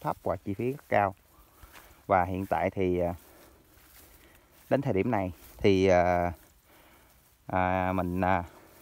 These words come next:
mình cũng như anh Lành Cò đó các bạn, là ảnh thì ảnh mua lúa thì ảnh đi, à, nhiều khu vực đó, thì, à, ở những cái, a, xã lân cận mình á, thì cái năng suất, a, lúa nó rất thấp nha các bạn.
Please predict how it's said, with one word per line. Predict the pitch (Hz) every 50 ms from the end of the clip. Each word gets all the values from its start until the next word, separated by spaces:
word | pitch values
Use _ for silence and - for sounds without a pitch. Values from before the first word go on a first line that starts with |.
| - - -
mình | - 104 95 95
cũng | 95 - 113 123
như | 117 110
anh | 107 101 104
Lành | 98 95 90 87 92
Cò | 90 95 92 87 87 90
đó | 110 120
các | 117 98
bạn, | 92 90 95 104
là | 104 95 92 90 90
ảnh | 85 87 104 135 147
thì | 135 113 101
ảnh | 95 90 113
mua | 127 113
lúa | 107 113 120 131
thì | 147 123
ảnh | 101 101 117
đi, | 117 104 104 98
à, | 98 107 101 98 104 - - - - - - -
nhiều | 101 92 85
khu | - 104 101
vực | 90 85 - -
đó, | 117 123 120
thì, | 113 101 92 87 90
à, | 87 87 87 87 90 92 90 90 - - - - - - -
ở | - - - 110
những | 120 120 107 98 120
cái, | 135 131 127 123
a, | 113 104
xã | - - 87 85 98
lân | 127 117 104 95
cận | - 87 87 95 101
mình | 90 85 87
á, | 92
thì | 95 110 98 90 87
cái | 98 101
năng | 110 101 95
suất, | - 147 - - -
a, | - 120 110 104 98 98
lúa | 98 101 117 135 151 170 180 175
nó | 160 127
rất | 131 156 -
thấp | - 165 - -
nha | -
các | 117 - -
bạn. | - 92